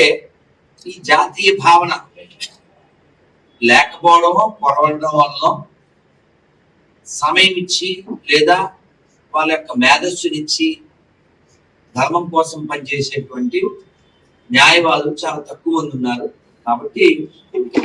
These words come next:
న్యాయవాదులు తమ వృత్తితో పాటుగా తమ వృత్తిని దైవం కోసం,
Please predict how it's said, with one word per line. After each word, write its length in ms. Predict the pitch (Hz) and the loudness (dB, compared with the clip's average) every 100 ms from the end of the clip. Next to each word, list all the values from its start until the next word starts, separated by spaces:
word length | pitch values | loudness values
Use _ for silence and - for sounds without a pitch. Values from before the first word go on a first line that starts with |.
| - - - - | -4 -10 -14 -6
న్యాయవాదులు 760 | 247 - 190 190 190 185 190 175 - - _ _ | 2 4 4 4 2 2 0 0 -2 -10 _ _
తమ 200 | 156 156 135 | -2 0 0
వృత్తితో 520 | 139 - - 180 180 170 - | -2 -8 -6 -2 4 4 4
పాటుగా 420 | - - - 214 214 - - - 247 247 - | 2 0 0 2 2 -2 -18 -16 -10 -10 -8
తమ 120 | 160 165 160 | -6 -4 -2
వృత్తిని 480 | 160 - 240 220 165 - - _ _ _ _ 147 165 - - - - - - | -2 0 2 4 2 0 -4 _ _ _ _ _ -20 -20 -20 -20 -20 -8 2
దైవం 320 | - - 214 - | 4 4 0 -2
కోసం, 300 | - - - | -2 -2 -6